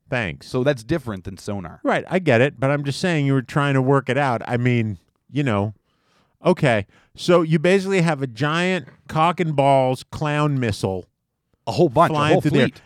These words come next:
Speaker 1: It's like you're shooting a missile at a hen party.
Speaker 2: Yes.
Speaker 1: <laughs>
Speaker 2: Yes. Yeah.
Speaker 1: Okay, it's like, it's like,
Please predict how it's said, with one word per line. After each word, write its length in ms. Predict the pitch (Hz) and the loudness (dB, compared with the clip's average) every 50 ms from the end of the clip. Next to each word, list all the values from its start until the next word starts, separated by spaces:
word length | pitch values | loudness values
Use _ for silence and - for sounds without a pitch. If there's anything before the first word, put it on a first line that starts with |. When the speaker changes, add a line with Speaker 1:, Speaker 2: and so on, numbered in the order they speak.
| - _ _ | -20 _ _
Speaker 1:
It's 220 | - 156 - - 165 | -2 -2 -2 -2 0
like 260 | 175 185 202 185 - | 0 0 0 0 0
you're 120 | 180 170 143 | -2 0 0
shooting 400 | - - - 202 214 208 208 196 | 0 0 0 0 0 0 0 -2
a 40 | 180 | -2
missile 640 | 165 160 170 175 175 - - 170 156 147 147 - - _ - | -2 0 0 0 0 0 0 2 2 2 0 -4 -8 _ -6
at 120 | 123 127 | -4 -4
a 80 | 123 113 | -4 -4
hen 340 | 98 135 156 147 151 143 131 | -4 -4 -4 -2 -2 -4 -4
party. 440 | - 120 104 98 85 80 - - _ _ _ _ _ _ _ _ _ _ _ _ _ _ _ _ _ _ _ _ _ | -4 -4 -4 -4 -4 -8 -12 -14 _ _ _ _ _ _ _ _ _ _ _ _ _ _ _ _ _ _ _ _ _
Speaker 2:
Yes. 480 | - 127 143 127 - - - - - - 110 98 - | -2 0 0 0 0 -4 -14 -16 -6 -6 -6 -6 -6
Speaker 1:
<laughs> 160 | - - - | -12 -14 -4
Speaker 2:
Yes. 400 | 139 180 247 240 - - - - _ _ _ _ _ _ _ _ _ _ | -2 0 0 0 -4 -6 -12 -18 _ _ _ _ _ _ _ _ _ _
Yeah. 260 | 165 202 208 117 78 _ _ _ _ _ _ _ _ _ _ _ _ _ _ _ _ _ _ _ _ | -4 -4 -4 -4 -6 _ _ _ _ _ _ _ _ _ _ _ _ _ _ _ _ _ _ _ _
Speaker 1:
Okay, 300 | 120 151 - 131 120 113 | -10 -4 -4 -4 -2 -2
it's 160 | 120 117 - | -4 -4 -4
like, 140 | 151 143 139 | -6 -6 -4
it's 160 | - 147 139 - | -6 -8 -4 -2
like, 180 | 160 143 127 | -4 -4 -4